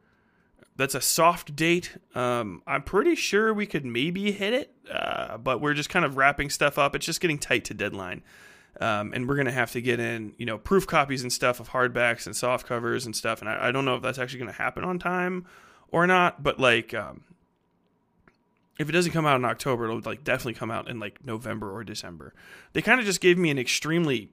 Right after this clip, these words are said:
extremely fucking tight deadline. Um,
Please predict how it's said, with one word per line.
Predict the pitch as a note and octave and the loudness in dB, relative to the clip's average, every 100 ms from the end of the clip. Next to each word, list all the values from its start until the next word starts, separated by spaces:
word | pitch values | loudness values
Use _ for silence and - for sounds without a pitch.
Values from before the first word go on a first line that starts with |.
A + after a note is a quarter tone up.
| - | -16
extremely | B2+ - - E3 G3 B2+ | -8 -6 -4 -4 -2 -4
fucking | - - E3 E3+ B2+ | -8 -6 -4 -2 -4
tight | - - C#3+ - | -4 -4 -4 -2
deadline. | B2 A#2+ G#2+ F2 - _ _ _ _ _ - | -2 -2 -4 -8 -12 _ _ _ _ _ -4
Um, | A#2 A2 F#2 D2 D2+ - | 0 0 0 -6 -10 -18